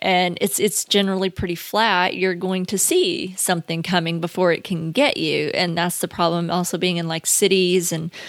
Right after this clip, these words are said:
you know, suburban areas, that these things can just kinda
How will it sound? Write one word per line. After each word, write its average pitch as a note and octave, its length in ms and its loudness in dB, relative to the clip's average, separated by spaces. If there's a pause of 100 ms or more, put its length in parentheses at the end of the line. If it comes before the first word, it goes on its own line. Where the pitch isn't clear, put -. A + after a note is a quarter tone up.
(240)
you F#3 120 4
know, F3 80 2
suburban F3+ 560 2
areas, F#3+ 580 2
that - 180 0
these F#3 220 2
things G3 300 2
can - 140 -6
just E3 140 -6
kinda - 180 -8